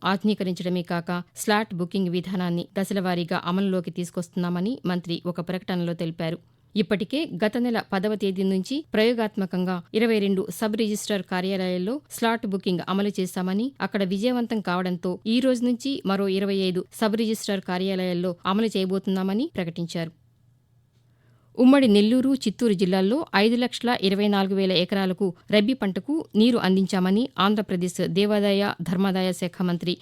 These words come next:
ఆనం రామనారాయణ రెడ్డి తెలిపారు. నెల్లూరు సంతపేటలోని మంత్రి క్యాంపు కార్యాలయంలో పాత్రికేయులతో ఆయన మాట్లాడుతూ, తెలుగు గంగా ప్రాజెక్టు ద్వారా పదహారు టీఎంసీల నీటిని ఉమ్మడి నెల్లూరు, తిరుపతి జిల్లాల్లోని ఐదు లక్షల ఇరవై నాలుగు వేల ఎకరాలకు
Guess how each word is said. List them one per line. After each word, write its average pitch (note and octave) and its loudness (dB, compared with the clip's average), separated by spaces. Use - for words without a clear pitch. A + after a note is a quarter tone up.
ఆనం F#3+ 4
రామనారాయణ F#3+ 2
రెడ్డి E3+ -2
తెలిపారు. E3+ -2
నెల్లూరు G#3+ 6
సంతపేటలోని F#3+ 0
మంత్రి G3 2
క్యాంపు F#3+ -2
కార్యాలయంలో F#3 0
పాత్రికేయులతో G3 2
ఆయన F#3 2
మాట్లాడుతూ, F#3 0
తెలుగు A3 6
గంగా F#3+ 4
ప్రాజెక్టు F3+ -2
ద్వారా F3+ 0
పదహారు G#3 2
టీఎంసీల G3 0
నీటిని F#3 2
ఉమ్మడి G3+ 4
నెల్లూరు, G#3+ 2
తిరుపతి F#3+ -2
జిల్లాల్లోని F3+ 2
ఐదు F#3+ 2
లక్షల G3 -2
ఇరవై F#3 0
నాలుగు F3+ 0
వేల F3 0
ఎకరాలకు F3+ -4